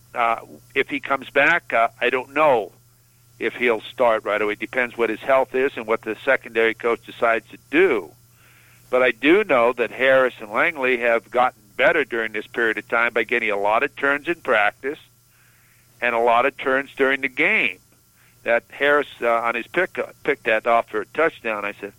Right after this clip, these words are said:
you know, I'll give him credit for jumping on that, but I'll also tell the offensive coordinator who threw that pass, "What in the hell are you doing?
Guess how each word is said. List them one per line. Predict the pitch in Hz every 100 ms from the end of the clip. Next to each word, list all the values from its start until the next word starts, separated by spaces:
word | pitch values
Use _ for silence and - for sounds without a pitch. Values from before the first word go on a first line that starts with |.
| _ - - - -
you |
know, | 123
I'll | 123
give | 123 135
him | 127
credit | 110 139 127 120
for | 113
jumping | - 147 - 123
on | 101 98
that, | 104 104
but | - 107
I'll | 113
also | 120 120 - 110
tell | - 123
the | 110 117
offensive | 117 120 104 98
coordinator | - 123 117 110 107
who | 104
threw | - 120
that | 104 98
pass, | 131 139 123 110 _ _ _ _ -
"What | 135 180 180 _
in |
the | 95 98
hell | 98 127 151 151
are |
you | 147 143
doing? | 139 127 113 95 95